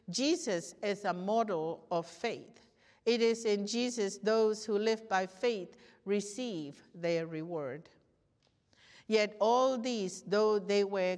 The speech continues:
commended for their faith, did not receive what was promised, since God had provided something better so that they would not, apart from us, be made perfect,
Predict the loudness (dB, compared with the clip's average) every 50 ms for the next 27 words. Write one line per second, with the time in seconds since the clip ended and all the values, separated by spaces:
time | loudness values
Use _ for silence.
0 | -6 -8 -6 -2 0 2 0 0 0 -2 -4 -4 -6 -8 -10 -6 -2 -2 0 0
1 | 0 0 0 0 -2 -2 -4 -4 -2 -2 -2 -2 -4 -8 -14 -20 -20 -20 -8 _
2 | 0 0 0 2 2 2 2 2 0 -2 -4 -4 -2 -4 -6 -4 -4 -4 -6 -2
3 | -2 -2 -2 0 -2 -4 -4 -4 -4 -6 -14 -18 -10 -4 -2 -2 -2 -2 -6 -10
4 | -10 -14 -16 -18 -20 -20 _ _ -20 -20 -20 _ _ -2 0 0 2 2 -2 -4
5 | -6 -2 2 4 4 4 2 0 -4 -4 -4 -4 -4 -8 -16 -4 0 0 0 2
6 | 2 2 2 2 0 -2 -4 -4 -6 -4 -2 -2 -2 -2 -4 -6 -4 -4 -4 -6
7 | 0 0 0 2 2 2 0 -2 -2 -6 -14 -20 -20 -14 -6 0 2 4 4 4
8 | 2 0 0 -2 0 2 2 2 2 0 -2 -2 -2 -2 -2 -2 -2 -2 -2 -6
9 | -6 -6 -2 0 0 0 0 -4 -10 -10 -8 -8 -6 -4 -2 -2 -4 -4 -8 -18
10 | -20 _ _ _ _ -4 -2 -2 -2 -4 -2 0 0 2 2 0 -2 -6 -16 -20
11 | -16 -4 -2 -2 -2 -2 -6 -10 -10 -10 -16 _ _